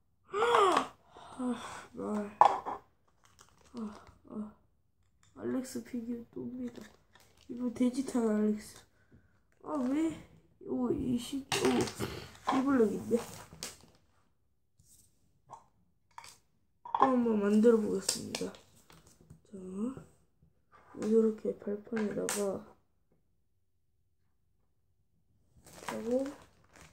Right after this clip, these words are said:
이렇게 꼽아서요. 자, 이거 또 뜯고 오겠습니다. 이렇게 희한한 블럭이 있네. 이거는 낚싯대. 낚싯대에다가 그 당근,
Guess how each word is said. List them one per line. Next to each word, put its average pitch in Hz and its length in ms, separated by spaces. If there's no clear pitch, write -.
이렇게 214 200
꼽아서요. 202 800
자, 202 340
이거 269 240
또 294 120
뜯고 339 400
오겠습니다. - 560
이렇게 214 460
희한한 247 360
블럭이 202 400
있네. - 460
이거는 233 420
낚싯대. - 640
낚싯대에다가 196 880
그 - 160
당근, 202 480